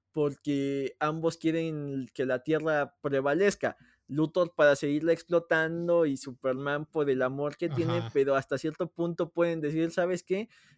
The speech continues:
Speaker 1: Podemos, eh,
Speaker 2: Pausa.
Speaker 1: detenernos, podemos
Speaker 2: Ajá.
Speaker 1: aliarnos y después nos podemos seguir odiando". Eh, Peter hace poco, eh, en el arco que está escribiendo Nick Spencer,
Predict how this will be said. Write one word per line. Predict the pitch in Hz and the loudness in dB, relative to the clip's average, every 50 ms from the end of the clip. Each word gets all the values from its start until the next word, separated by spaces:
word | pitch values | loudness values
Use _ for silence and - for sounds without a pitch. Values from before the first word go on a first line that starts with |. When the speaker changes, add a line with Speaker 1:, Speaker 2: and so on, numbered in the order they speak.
| _ _ _ _ | _ _ _ _
Speaker 1:
Podemos, | - 143 147 156 170 180 180 175 - - | 0 0 0 2 2 2 0 0 0 -2
eh, | 160 143 143 127 135 135 | 0 0 2 2 0 0
Speaker 2:
Pausa. | 135 139 143 160 214 247 240 247 | 0 0 0 2 2 2 2 2
Speaker 1:
detenernos, | 254 254 240 - | 0 -2 -2 -2
podemos | - 143 139 143 160 170 170 165 - | -4 -4 -2 -2 -2 -2 -2 -2 -2
Speaker 2:
Ajá. | |
Speaker 1:
aliarnos | 135 135 160 202 240 247 254 262 277 285 285 - - _ _ _ _ - | 0 0 2 4 2 2 2 2 0 0 0 0 -4 _ _ _ _ -6
y | 151 | -6
después | 143 - _ - 165 175 | -6 -4 _ -2 -2 -2
nos | 180 165 | -2 -4
podemos | - - 143 151 165 151 | -2 -2 -2 0 -2 -2
seguir | - 151 156 160 | -2 -2 0 0
odiando". | 170 185 196 190 175 151 127 _ _ _ _ _ _ _ _ | 0 -2 -2 -4 -4 -6 -6 _ _ _ _ _ _ _ _
Eh, | - 127 127 131 135 143 143 131 - _ _ | -4 -2 0 0 0 0 -2 -4 -10 _ _
Peter | - 185 185 180 - 190 | -4 -4 -2 2 2 4
hace | 180 180 180 - 185 | 4 4 2 0 -4
poco, | 175 - 185 180 - - 185 175 170 156 | -4 -2 -6 -4 0 2 4 6 6 6
eh, | 123 107 139 139 135 135 127 - 143 | 6 4 4 4 2 0 -2 -4 -8
en | 143 135 135 135 | -8 -8 -8 -8
el | 131 131 139 | -6 -2 -2
arco | 147 156 165 170 175 156 | -2 -2 -2 -6 -10 -10
que | 151 | -8
está | 147 - 151 | -6 -6 -6
escribiendo | 151 - - 165 160 160 165 165 160 | -8 -6 -6 -6 -6 -4 -4 -6 -6
Nick | 160 165 165 - | -6 -6 -6 -6
Spencer, | 175 165 - _ - 175 175 175 175 - 190 202 202 | -6 -6 -6 _ -6 -4 -4 -2 0 0 -2 -2 -2